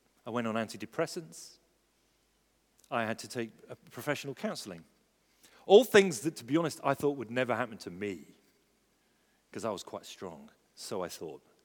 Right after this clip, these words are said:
Friend, you might be there. Get some help.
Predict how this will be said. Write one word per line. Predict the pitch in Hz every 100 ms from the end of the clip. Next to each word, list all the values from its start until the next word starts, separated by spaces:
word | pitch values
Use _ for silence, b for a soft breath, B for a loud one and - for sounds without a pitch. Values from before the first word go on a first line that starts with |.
| b b b b
Friend, | - 175 190
you | 175 220
might | 226 190
be | 180 175
there. | 113 80 76 - B B B _ _ _ _ _ _ _ -
Get | 185
some | - 147
help. | 92 71